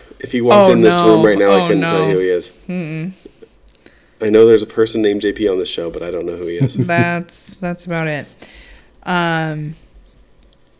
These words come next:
Speaker 2: then round four, um, the first three teams that finished this round now,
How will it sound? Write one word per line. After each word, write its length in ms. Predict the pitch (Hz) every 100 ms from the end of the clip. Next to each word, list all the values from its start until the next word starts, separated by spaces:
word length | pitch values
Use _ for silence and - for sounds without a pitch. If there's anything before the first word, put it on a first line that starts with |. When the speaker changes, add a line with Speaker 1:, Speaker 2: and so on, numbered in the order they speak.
| _ _ _ _ - _ -
Speaker 2:
then 240 | 202 196
round 280 | 196 190 185
four, 720 | - 262 247 240 233 220 220 - -
um, 500 | - 170 165 165 170
the 80 | 185
first 460 | - 254 254 - - _
three 360 | - 202 269 294
teams 420 | - 190 185 185
that 160 | 147
finished 460 | - 190 175 - 170
this 260 | 220 285 -
round 640 | 165 156 156 156 160 175
now, 460 | 160 156 160 160